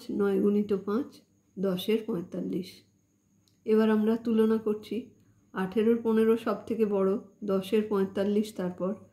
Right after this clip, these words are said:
তারপর তিনের পঁয়তাল্লিশ। আঠেরো, দশ, তিন। তাহলে মূল ভগ্নাংশগুলোয় চলে যাই। তাহলে দুইয়ের পাঁচ, দুইয়ের নয় আর একের পনেরো পরপর। ঠিক আছে,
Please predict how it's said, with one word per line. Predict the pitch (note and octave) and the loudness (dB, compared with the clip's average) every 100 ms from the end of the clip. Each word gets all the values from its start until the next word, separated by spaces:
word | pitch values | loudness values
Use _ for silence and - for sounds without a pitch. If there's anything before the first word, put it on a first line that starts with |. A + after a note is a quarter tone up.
| _ _ _ | _ _ _
তারপর | F#3+ F#3 F#3 G#3 - | -6 -6 -4 -6 -2
তিনের | F#3+ F#3 F#3 | -2 0 -2
পঁয়তাল্লিশ। | F#3 E3+ F3 - G3 F#3+ F#3 - _ _ _ _ _ _ _ _ _ - _ _ - | -2 -6 -6 -6 -4 -4 -6 -16 _ _ _ _ _ _ _ _ _ -20 _ _ -12
আঠেরো, | F3 F3+ G#3+ A3+ F#3+ | -10 -2 2 2 2
দশ, | F#3+ D4 - - _ - | 0 -2 -6 -20 _ -4
তিন। | F#3 - - _ _ _ _ _ _ _ | -4 -4 -10 _ _ _ _ _ _ _
তাহলে | G#3+ A3 G#3+ - _ _ _ - | 0 2 2 -2 _ _ _ -2
মূল | G#3+ A#3+ B3+ | 2 4 4
ভগ্নাংশগুলোয় | A#3 A#3 A3+ A3+ B3 A#3+ A#3 A#3 A#3 | 2 2 4 2 0 0 2 4 4
চলে | B3 A3 A3 | 2 -2 0
যাই। | A3+ C#4 - _ _ _ _ _ - | 0 -2 -6 _ _ _ _ _ -6
তাহলে | G3+ G#3 | -2 0
দুইয়ের | G3 A3 A3 G#3+ | 4 4 4 2
পাঁচ, | A#3 C#4+ - - _ _ _ _ _ _ _ _ _ _ _ - | -2 -2 -4 -20 _ _ _ _ _ _ _ _ _ _ _ -10
দুইয়ের | G#3 G#3+ G#3 G#3 | 0 4 6 4
নয় | G3+ A3 D#4+ D#4 - _ _ - | 4 4 2 -4 -12 _ _ -8
আর | F#3+ - G3 | -8 -6 -8
একের | F#3+ G3 F#3+ | -4 -4 -4
পনেরো | E3 D#3+ - G3+ - _ _ | -6 -6 -6 -8 -12 _ _
পরপর। | - E3+ - A#3+ A3+ - _ _ _ _ _ _ - - _ _ | -10 -8 -8 -14 -14 -18 _ _ _ _ _ _ -20 -20 _ _
ঠিক | A#3+ A#3+ | -6 -4
আছে, | A#3 B3 | -4 -4